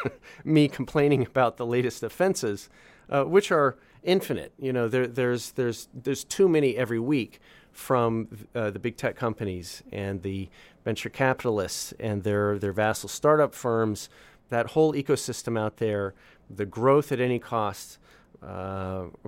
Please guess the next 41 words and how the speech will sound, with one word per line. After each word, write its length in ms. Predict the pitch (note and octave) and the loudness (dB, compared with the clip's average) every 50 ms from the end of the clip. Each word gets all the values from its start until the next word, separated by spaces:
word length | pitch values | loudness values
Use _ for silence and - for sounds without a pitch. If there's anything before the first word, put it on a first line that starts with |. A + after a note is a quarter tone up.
| A2 G2+ - - A2+ - - D#2 | -16 -14 -10 -10 -10 -10 -8 -4
mindset 680 | A#2 B2 C3 C#3 D#3+ D#3 D3 - - A#2+ G#2+ G#2 G2+ _ _ - - - _ _ _ _ _ | 0 2 4 4 4 4 2 0 -2 0 0 0 -2 _ _ -20 -20 -20 _ _ _ _ _
creates 560 | - - D#3+ D#3 D3+ C#3+ C3 B2 - - - | -6 -2 2 4 4 4 4 2 -2 -10 -12
too 260 | - - - F#3 F3+ F3 | -10 -4 0 2 4 4
many 520 | E3+ D#3+ D3 C3+ B2+ A#2+ A#2 A2+ G#2+ - _ - | 4 4 4 4 4 2 2 -2 -4 -8 _ -4
negative 480 | A#2+ A#2+ C3 C#3+ D3 C3 B2+ A2 F#2+ A2 | 0 2 2 2 4 2 2 0 0 0
news 180 | A#2+ B2 A2+ | 0 0 0
stories 400 | - - B2 G#2+ G2+ F#2+ F2+ - | -2 -2 -2 -2 -2 -2 -6 -8
for 120 | - - A#2+ | -6 -2 2
me 120 | C3 C#3 | 2 2
to 80 | B2+ B2 | 2 0
cover 340 | - - C#3 C3+ A#2 A#2 | -2 0 0 2 2 2
in 140 | - - A2 | 0 0 -2
a 40 | G#2 | -2
one-hour 440 | G2+ G#2+ A2+ A2+ A2+ A2 G#2 G2 F#2+ | 0 0 0 2 2 2 0 0 -2
weekly 360 | F#2+ G#2+ A2 - - - F#2+ | -4 -6 -6 -8 -8 -12 -10
show. 400 | F#2 - - B2 G#2 F#2 F#2 G2+ _ _ - - - - - _ - | -8 -6 -2 -2 -2 -2 -4 -10 _ _ -20 -20 -20 -20 -20 _ -14
So 380 | - - D3+ C#3+ C#3+ C#3+ C3+ | -4 2 4 6 6 6 4
I 120 | - C#3 C3+ | 2 0 0
do 200 | A#2+ D3 E3 F3 | 2 2 0 0
cover 500 | E3+ - - D#3 D3 C#3+ C#3 B2+ B2+ - | 0 0 2 2 4 4 4 4 2 0
the, 420 | C3 A2+ A2+ A#2+ A#2 A2+ A2 A2 G#2+ | -4 -4 -2 0 0 0 -2 -2 -2
the 100 | A#2 A#2 | -2 0
most 260 | B2+ B2+ A#2+ - - | 0 0 0 -2 -6
egregious 460 | A#2 G2+ B2+ D3 E3+ C#3+ C#3 - - | -4 0 0 0 2 0 -2 -2 -2
of 140 | A2+ G#2 G2+ | -2 -2 0
them, 160 | A2+ A#2 A#2+ | 0 0 0
but 120 | B2 B2 | 0 2
I 100 | B2+ C3+ | 2 4
also 220 | D3+ F3+ F3+ - F3 | 2 2 0 -2 -4
want 140 | E3+ D#3+ D#3 | -2 -2 -4
to 20 | |
spend 300 | D#3 - - C3 C3 C3 | -4 -4 -4 -4 -4 -2
some 120 | - D3+ | -6 -8
time 360 | C#3+ - B2 A2+ A2 A2+ A2+ A2 - - - - - - _ _ _ - | -4 -2 -2 0 0 0 -2 -6 -10 -20 -20 -20 -20 -20 _ _ _ -2
putting 180 | - E3 F#3 | 0 2 2
the 60 | F3 | 2
spotlight 680 | D3+ - - - D3 D#3 F3+ E3+ C3+ A#2+ A#2 A#2+ A#2+ - - | 0 0 2 4 4 4 4 4 2 0 0 0 -2 -4 -4
on 260 | C3+ B2+ B2+ B2+ B2+ - - | -2 0 0 0 -2 -4 -6
really 420 | B2+ B2 C#3+ F3+ F#3 E3 D3 A#2+ | -4 2 4 4 4 4 2 -2
positive 580 | - - - - C#3+ D3+ D#3 D3 D3 C3 A2+ G2+ | -4 -8 -6 -2 0 0 0 -2 -4 -6 -6 -6
developments 800 | A2 G2 A2+ A2 A2 G#2+ F#2 - F2 - - - - - - | -4 -2 0 0 0 0 -4 -6 -10 -14 -16 -18 -20 -20 -20